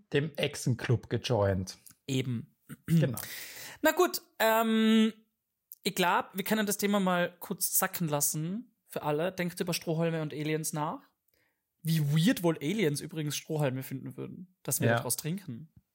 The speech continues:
Speaker 1: Ja, und vor allem die denken sich halt sicher so,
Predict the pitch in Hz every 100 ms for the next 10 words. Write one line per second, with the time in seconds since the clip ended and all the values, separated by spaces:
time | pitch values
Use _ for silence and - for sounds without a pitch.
0 | - 123 117 135 120 127 123 120 135 131
1 | 123 127 127 123 123 - 135 131 131 127
2 | 160 -